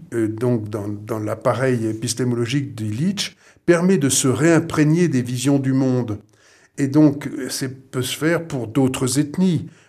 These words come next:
euh, sur d'autres espèces animales ou sur d'autres époques. L'un de ses fondateurs, Huexcule, a apporté ce concept de vision du monde, euh, la Weltanschauung. On peut faire remarquer que l'éthologie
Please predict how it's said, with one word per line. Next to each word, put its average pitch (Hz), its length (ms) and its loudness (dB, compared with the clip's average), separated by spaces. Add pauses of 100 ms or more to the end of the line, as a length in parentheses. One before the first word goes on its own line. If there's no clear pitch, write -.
(120)
euh, 123 40 -8
sur 127 400 -4
d'autres 139 440 -2
espèces 131 440 0
animales 151 680 -2 (260)
ou 143 120 -2
sur 139 240 0
d'autres 143 460 2
époques. 131 580 -2 (420)
L'un 156 200 2
de 160 40 2
ses 160 180 6
fondateurs, 143 720 2
Huexcule, 131 580 -2
a 120 80 2
apporté 143 480 0
ce 156 180 -2
concept 160 680 -4
de 120 320 -4 (240)
vision 156 500 4
du 127 140 -2
monde, 113 500 2 (340)
euh, 123 280 -2
la 123 180 -2
Weltanschauung. 113 1040 -4 (1120)
On 151 80 6
peut 156 160 2
faire 160 220 4
remarquer 147 560 2
que 147 100 -2
l'éthologie 127 800 -2